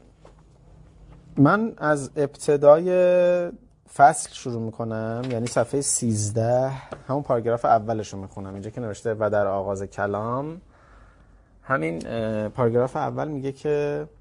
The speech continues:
اگر هر کار می‌کردم درست بود، پس چرا هنوز این همه مشکل وجود داشت؟ شک نداشتم که اگر از بچه‌هایم تمجید و تعریف می‌کردم، یعنی به آنها می‌فهماندم که چقدر برای تلاش‌هایشان ارزش قائلم، آنها خود به خود متکی به نفس بار می‌آیند.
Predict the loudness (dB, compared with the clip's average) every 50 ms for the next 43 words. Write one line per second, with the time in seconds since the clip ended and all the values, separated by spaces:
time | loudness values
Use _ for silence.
0 | -20 -20 _ _ -20 -20 -20 -20 -20 _ _ -8 -4 -2 -2 0 0 2 0 0
1 | 0 0 -2 -2 -2 -4 -4 -4 -4 -2 -4 -4 -2 -2 0 0 0 0 -2 -6
2 | -8 -8 -4 -4 -6 -6 -4 -4 -4 -4 -2 -2 -4 -4 -4 -4 -6 -8 -10 -8
3 | -6 -4 -4 -2 -2 -2 -2 -2 -2 -2 -4 -6 -6 -4 -4 -4 -4 -4 -8 -10
4 | -10 -12 -14 -16 -16 -18 -18 -20 -20 -20 -20 -20 _ _ _ _ _ _ _ -4
5 | 2 4 4 4 2 -2 -8 -8 -8 -8 -8 -10 -10 -6 -4 -2 -2 -2 -2 -2
6 | -2 -2 -2 -2 -2 -2 -2 -2 -6 -6 -4 -4 -4 -4 -2 -2 -2 0 0 0
7 | -2 -2 -2 -2 -4 -4 -4 -6 -8 -6 -4 -2 -2 -2 -2 -2 -2 0 0 0
8 | 0 0 0 0 0 0 -2 -2 -2 -2 -2 -4 -2 -2 -4 -2 -2 -4 -6 -6
9 | -6 -8 -8 -8 -8 -6 -4 -2 -2 -2 0 0 0 -2 -2 -2 -4 -4 -4 -4
10 | -4 -6 -4 -6 -6 -6 -6 -8 -8 -6 -6 -6 -6 -6 -8 -10 -8 -4 -2 -2
11 | 0 -2 -2 -4 -4 -6 -8 -8 -8 -6 -4 -4 -6 -6 -4 -4 -6 -6 -4 -6
12 | -10 -6 -4 -6 -6 -6 -8 -10 -6 -6 -8 -6 -6 -6 -6 -4 -4 -2 -4 -4
13 | -4 -8 -8 -8 -6 -6 -6 -8 -10 -10 -12 -14 -14 -16